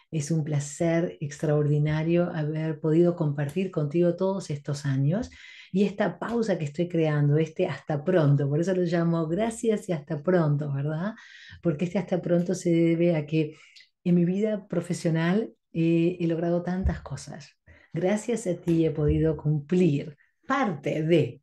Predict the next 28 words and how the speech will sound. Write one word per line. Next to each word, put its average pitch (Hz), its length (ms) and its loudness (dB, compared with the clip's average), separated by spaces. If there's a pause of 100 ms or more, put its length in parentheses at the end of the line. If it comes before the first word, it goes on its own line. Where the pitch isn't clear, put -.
(100)
¿verdad? 160 300 0
Porque 170 160 0
queda 220 240 4
aún, 240 180 4
aún 240 340 6
muchísimo 254 580 2
más, 143 260 -2 (260)
pero 175 300 2
parte 196 460 -4
de 156 300 0
la 156 120 0
misión 147 380 -2
de 147 80 0
mi 139 160 0
alma, 131 180 -4
mi 135 140 -4
propósito 147 520 -6
de 139 120 0
vida, 143 380 2 (380)
que 175 280 4
es 175 100 -4
compartir 175 960 -2
realmente 170 920 0 (280)
y 170 460 0 (440)
brindar 170 920 2
y, 156 220 -4
y 151 380 -2
verdaderamente, 180 1300 0